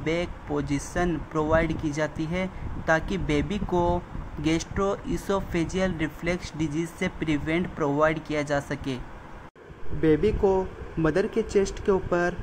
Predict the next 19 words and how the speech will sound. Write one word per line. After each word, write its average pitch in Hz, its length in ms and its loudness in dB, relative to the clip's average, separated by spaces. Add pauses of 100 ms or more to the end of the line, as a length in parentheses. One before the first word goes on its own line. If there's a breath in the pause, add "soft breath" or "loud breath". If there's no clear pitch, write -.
(220)
प्रोन 190 340 4
पोजीशन 190 440 4
में 190 160 4
रखा 170 300 0
जाता 170 380 0
है। 170 200 2 (480)
बेबी 156 280 6
के 220 160 2
abdomen 180 500 4 (120)
को 180 80 4 (500)
मदर 160 380 6
के 214 120 6 (160)
एपिगैस्ट्रिक 170 720 0
रीजन 165 360 2
के 170 120 2
ऊपर 165 460 0 (340)
रखा 165 320 4
जाता 160 340 2
है। 165 220 0